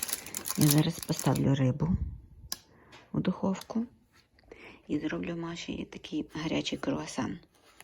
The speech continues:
з м'яском і з, ем, сиром. Вона йде сьогодні до роботи, хоча сьогодні неділя, ну, але це така робота, що треба йти і в свята, і у вихідні. Цей круасанчик треба зрізати пополам.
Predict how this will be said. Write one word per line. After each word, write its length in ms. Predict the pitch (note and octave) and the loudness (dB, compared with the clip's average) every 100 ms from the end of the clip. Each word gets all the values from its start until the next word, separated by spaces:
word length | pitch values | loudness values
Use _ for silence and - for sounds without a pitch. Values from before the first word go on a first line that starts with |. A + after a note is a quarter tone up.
| _ _ _ - - - - - _ _ _ | _ _ _ -20 -20 -20 -20 -20 _ _ _
з 140 | C#3+ C#3 | -4 2
м'яском 580 | C#3+ E3+ F#3+ - D3 C#3 | 2 2 0 -2 -2 0
і 220 | C#3+ D3 | -2 -2
з, 280 | D#3 - - | -2 -8 -4
ем, 420 | C#3 C3+ C#3+ C#3+ - - | 0 2 0 -2 -6 -16
сиром. 500 | - - B2 A2+ C3 C#3 - _ _ _ _ _ _ _ _ _ _ _ - - | -20 -2 0 2 0 -4 -14 _ _ _ _ _ _ _ _ _ _ _ -20 -20
Вона 160 | - D3 | -4 -2
йде 200 | - D#3+ | -2 -4
сьогодні 300 | - - - | -4 -2 -2
до 140 | C#3+ | -2
роботи, 420 | - - F#3+ A3+ G3+ | -4 -2 -4 -4 -4
хоча 280 | - D#3+ | -2 -2
сьогодні 380 | E3 D#3 D#3 D3+ | -2 -2 -2 -2
неділя, 420 | D3 - D#3+ - G3 | 0 0 -2 -2 -2
ну, 220 | D#3+ E2 | -2 -2
але 100 | E3+ | -6
це 160 | - - | -10 -14
така 260 | - - | -8 -6
робота, 420 | - - - - | -6 -6 -10 -8
що 140 | F#3+ - | -12 -10
треба 260 | - - C#3+ | -8 -6 -6
йти 220 | C#3 C#3 | -6 -6
і 140 | C3+ | -6
в 60 | - | -8
свята, 420 | - D3+ F3+ D#3 | -6 -6 -4 -4
і 140 | B2+ | -4
у 20 | - | -6
вихідні. 540 | C3+ - - - - - _ _ _ _ _ _ _ - - | -8 -10 -8 -6 -8 -12 _ _ _ _ _ _ _ -20 -12
Цей 160 | E3 | -10
круасанчик 640 | E3+ E3 E3 D#3+ F3+ G3 - | -8 -8 -10 -10 -12 -12 -10
треба 420 | - E3+ E3+ - - D#3+ C#3 C#3 | -6 -4 -4 -6 -8 -6 -4 -2
зрізати 460 | E3+ F3+ - - C#3 | -4 -2 -4 -4 -6
пополам. 440 | D3+ C#3 C#3+ C3 | -6 -6 -4 -4